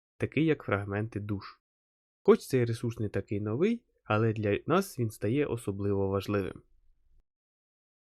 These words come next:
Ріп, або якщо перекладати на українську, жнива. Заклинання, яке б'є вибрану вами ціль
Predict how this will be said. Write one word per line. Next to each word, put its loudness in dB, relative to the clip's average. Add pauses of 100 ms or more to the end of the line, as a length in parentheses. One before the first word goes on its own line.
(220)
Ріп, 6 (260)
або 2
якщо 0
перекладати 2
на 0
українську, 2
жнива. 2 (520)
Заклинання, 4
яке 2
б'є 4
вибрану 4
вами 2
ціль 0